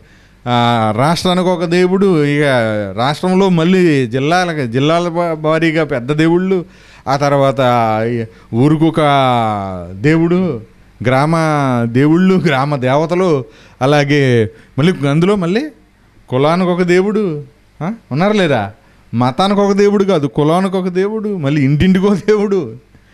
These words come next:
ఇలవేల్పులు కూడా ఉన్నారు, ఉన్నారా లేరా? ఉన్నారు. ఆ కాలంలో ఎప్పుడో క్రీస్తుకు పూర్వమే గృహదేవతలు ఉన్నాయి. ఆ, ఆ యాకోబు మామగారు ఇంట్లో ఉండే గృహదేవతలు.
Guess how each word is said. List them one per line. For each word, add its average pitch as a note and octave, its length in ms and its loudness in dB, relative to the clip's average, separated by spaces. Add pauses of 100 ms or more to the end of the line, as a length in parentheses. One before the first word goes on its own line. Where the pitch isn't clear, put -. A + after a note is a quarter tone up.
(300)
ఇలవేల్పులు E3+ 600 2
కూడా G3+ 420 -2 (480)
ఉన్నారు, D#3+ 440 0 (280)
ఉన్నారా F#3+ 220 0
లేరా? C3 340 -2 (640)
ఉన్నారు. C3+ 400 0 (640)
ఆ B2+ 100 2
కాలంలో F3+ 880 0 (800)
ఎప్పుడో F3+ 280 2
క్రీస్తుకు G#3 420 -2
పూర్వమే F#3 420 0
గృహదేవతలు F3+ 600 0
ఉన్నాయి. F#3 320 2
ఆ, C#3+ 80 2 (1080)
ఆ A#2+ 60 0
యాకోబు E3 720 2
మామగారు D#3 580 -2
ఇంట్లో D3 300 0
ఉండే C#3+ 240 0
గృహదేవతలు. A#2 720 -4